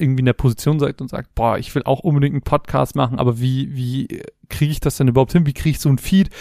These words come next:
Da gibt's tatsächlich ganz, ganz viele Anbieter, Drittanbieter, die, äh, die das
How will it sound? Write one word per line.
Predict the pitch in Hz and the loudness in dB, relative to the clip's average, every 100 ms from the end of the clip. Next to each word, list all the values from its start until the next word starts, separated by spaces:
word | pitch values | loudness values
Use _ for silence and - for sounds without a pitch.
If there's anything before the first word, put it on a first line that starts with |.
| - - - | -18 -20 0
Da | 131 | 2
gibt's | 143 - | 2 2
tatsächlich | 139 131 135 135 - | 2 2 2 0 -2
ganz, | - 143 160 - | 0 2 2 2
ganz | 143 - | 0 2
viele | 147 131 | 0 2
Anbieter, | 127 143 139 139 135 127 - - - | 4 4 4 4 4 2 -4 -14 2
Drittanbieter, | 131 151 147 127 131 - 127 | 4 4 2 4 4 2 2
die, | 131 127 123 | 2 4 4
äh, | - 131 135 131 - - | 4 2 2 2 -2 -2
die | 131 | 2
das | 131 - - | 2 0 -4